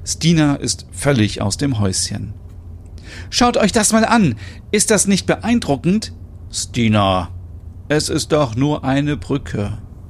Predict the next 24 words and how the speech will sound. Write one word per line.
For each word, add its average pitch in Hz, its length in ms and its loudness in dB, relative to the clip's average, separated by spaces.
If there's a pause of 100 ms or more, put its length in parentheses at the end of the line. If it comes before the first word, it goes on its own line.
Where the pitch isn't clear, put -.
(420)
"Für 202 160 0
mich 233 200 2
ist - 220 -4
es - 180 -2
mehr. 208 260 0
Für 175 140 -4
mich 190 200 -4 (380)
ist 190 220 0
es 180 100 -4
das 185 240 -2
Überqueren 175 640 2
des 156 220 -2
Meeres, 131 520 2
ein 139 280 2 (520)
neuer 190 500 2
Abschnitt, 143 720 -2
dem 165 180 2 (140)
Urlaub 202 440 -2
näher 160 380 0
kommen 117 360 -2
und 151 300 -2 (380)
ein 175 260 2
magischer 185 600 -2
Moment. 175 600 0